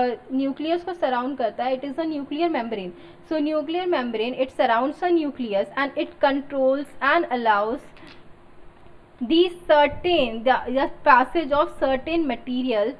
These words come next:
in and out of the nucleus। अब जो हमने सेल मेम्ब्रेन पढ़ा था, सेल मेम्ब्रेन क्या करता है आपका?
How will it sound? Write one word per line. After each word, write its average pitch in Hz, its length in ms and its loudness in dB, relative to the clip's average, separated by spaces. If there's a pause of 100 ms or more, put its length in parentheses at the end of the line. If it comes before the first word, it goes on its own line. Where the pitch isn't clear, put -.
(420)
in 330 140 4
and 302 380 -2
out 247 240 4
of 240 180 0
the 285 100 0
nucleus। 233 460 -4
अब 247 200 -2
जो 311 180 0
हमने 339 560 0 (160)
सेल 311 240 2
मेम्ब्रेन 277 420 -2
पढ़ा 208 240 -2
था, 220 200 0
सेल 294 340 2
मेम्ब्रेन 349 460 0
क्या 294 180 6
करता 240 320 0
है 220 60 6
आपका? 254 300 0